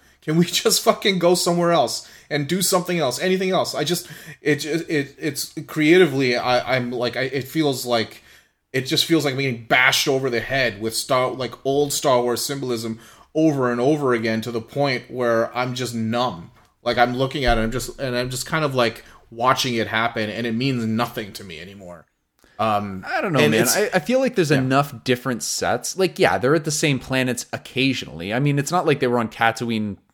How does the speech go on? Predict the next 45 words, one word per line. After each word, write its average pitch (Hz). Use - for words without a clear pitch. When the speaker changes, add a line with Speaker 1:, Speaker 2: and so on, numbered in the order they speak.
Speaker 2:
you 107
know, 87
seven 127
of 113
the 104
eight 107
episodes. 92
I 117
think 135
it 151
was, 120
of 120
the, 110
the 113
sixteen 123
episodes 107
they've 92
gave 107
us, 85
I 104
think 123
they 127
were 120
on 113
Tatooine 110
three 113
times 95
maybe, -
and 107
not 123
for 127
the 113
full 101
episodes. -
You 120
know 127
what 135
I 131
mean? 139
Or 151
Tatooine-esque 147
looking 117
places. -
But, 117
eh, -